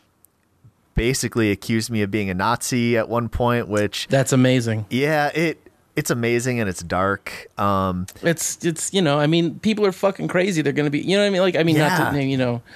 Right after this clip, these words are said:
Speaker 2: like, if, if someone is, like, that in, if that dedicated to, like, the, I, like, that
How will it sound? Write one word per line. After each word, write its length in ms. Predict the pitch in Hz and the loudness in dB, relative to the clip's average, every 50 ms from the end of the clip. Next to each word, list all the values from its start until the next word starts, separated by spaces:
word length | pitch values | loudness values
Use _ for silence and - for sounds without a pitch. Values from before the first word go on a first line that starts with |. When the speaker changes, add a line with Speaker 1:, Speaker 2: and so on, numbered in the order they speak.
| - - - - - - _ | -20 -20 -20 -20 -20 -8 _
Speaker 2:
like, 200 | 139 151 160 - | -2 -2 -2 0
if, 160 | - 160 160 123 | 0 0 2 2
if 140 | 139 156 | 2 0
someone 320 | - - 214 214 220 220 208 | 2 2 2 2 4 4 4
is, 160 | 185 151 151 | 2 2 2
like, 240 | 156 151 139 135 131 | 2 2 2 2 0
that 500 | 131 - 117 117 131 135 139 147 - - _ | -2 -2 0 0 0 2 2 0 -2 -2 _
in, 300 | - 151 156 160 156 - | 2 2 4 2 2 2
if 260 | - 143 135 120 - - | 2 0 0 0 -2 -4
that 460 | 127 127 131 143 147 147 - - 135 | -2 0 2 2 2 0 -2 -4 -2
dedicated 640 | 113 139 139 135 139 131 - 147 143 135 131 123 117 | 0 0 0 0 0 0 0 0 2 2 0 0 0
to, 100 | 123 123 | 0 0
like, 220 | 120 120 117 110 | 2 0 0 0
the, 120 | 120 117 | 0 0
I, 160 | 110 127 127 98 | 2 2 2 2
like, 260 | 113 139 131 - - - | 2 0 0 -2 -8 -6
that 380 | 113 123 123 131 143 143 - | -4 -2 -2 -2 -2 -4 -6